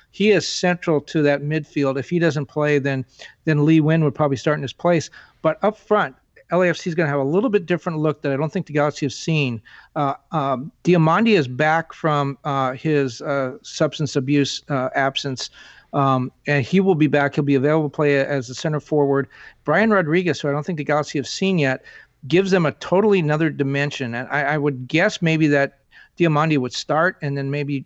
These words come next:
Brian Rodriguez would come off the bench. He is kind of their Pavone. He's a guy, he's very creative, very unpredictable, very energetic, very fast.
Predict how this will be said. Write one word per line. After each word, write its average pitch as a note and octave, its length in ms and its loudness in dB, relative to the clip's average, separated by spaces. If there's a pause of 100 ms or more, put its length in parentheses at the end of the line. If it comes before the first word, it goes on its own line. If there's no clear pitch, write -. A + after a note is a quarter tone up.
Brian D3 240 0
Rodriguez C#3+ 360 -2
would B2+ 80 -10
come D3 120 -4
off C#3+ 140 -4
the - 80 -8
bench. D3+ 260 0 (300)
He A3+ 160 2
is C4 220 2
kind G3+ 240 0
of D#3+ 100 0
their D#3+ 180 2
Pavone. C#3+ 540 -2
He's C3 180 -6
a C3 40 -10
guy, D3+ 180 0
he's C3+ 160 -6
very D3+ 300 0
creative, D#3 440 -2
very D#3 220 0
unpredictable, D3 840 -2 (380)
very E3+ 300 2
energetic, D3 460 0
very D#3 280 0
fast. C#3 560 -2